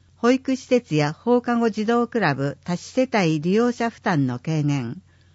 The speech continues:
国民健康保険税の子どもの均等割課税額の軽減を実施する。一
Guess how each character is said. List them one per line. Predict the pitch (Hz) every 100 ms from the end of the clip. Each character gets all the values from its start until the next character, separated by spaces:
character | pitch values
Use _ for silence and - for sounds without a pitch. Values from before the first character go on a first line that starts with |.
| _ _ _ -
国 | 202 262
民 | 262 262
健 | 254 247
康 | 247 247 247
保 | 233 233
険 | 247 202
税 | 151 139
の | 135 135 - _
子 | - 175
ど | 240
も | 247
の | 240 233
均 | - 240 240
等 | 233 233
割 | 226 220
課 | - 202
税 | 226 233
額 | 196 139 139
の | 139
軽 | 147 202 196
減 | 190 180 170
を |
実 | 139 135
施 | - 127
す | -
る。 | 92 - _ _ _ _ _ _ _ _ _ _ _ _
一 | 196